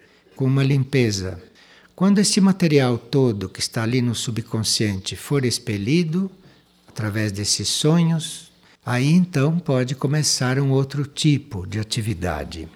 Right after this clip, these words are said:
Mas primeiro esse material acumulado tem que sair. Agora, ela sonhou também que havia uma pessoa de idade vestida com uma túnica branca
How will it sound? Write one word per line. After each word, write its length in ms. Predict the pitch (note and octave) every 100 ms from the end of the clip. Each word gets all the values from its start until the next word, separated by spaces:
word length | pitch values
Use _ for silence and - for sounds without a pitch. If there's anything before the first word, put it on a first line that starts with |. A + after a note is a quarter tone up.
| -
Mas 200 | - C3
primeiro 580 | - E3 D3+ D#3+ F#3 F#3+ - - -
esse 240 | C3 -
material 720 | D3 C#3+ D#3 C3 B2 C#3 D#3 D#3+
acumulado 960 | A#2+ - D#3+ D#3 B2 A#2 C3+ C3+ D3+ D#3 - _ -
tem 160 | B2
que 100 | B2
sair. 540 | B2+ - A2 E2+ - - _ _ _ _ _ _ _ _ _ - _
Agora, 640 | C#3+ C#3+ D3 A#2+ G2 F#2 - _ _ _ -
ela 200 | G3 G3
sonhou 500 | F3 - C3 A#2 G#2+
também 680 | G#2+ B2 B2 E3+ C#3 G#2 G2 - _ _ _ _
que 120 | -
havia 640 | D3 C3 A2+ F3 F#3 F3 F#3 -
uma 220 | A2 A2+
pessoa 480 | G#2+ B2 A2+ - C#3+
de 160 | B2 A#2+
idade 800 | G#2+ F#2+ C3 C#3 A2 F#2 F2+ G2+ - _ _ -
vestida 600 | F#2+ C3+ - - F3 D#3
com 100 | -
uma 180 | D3+ C3+
túnica 480 | C3+ E3+ E3+ - C#3+
branca 680 | A#2+ B2 A2+ G2 - F2+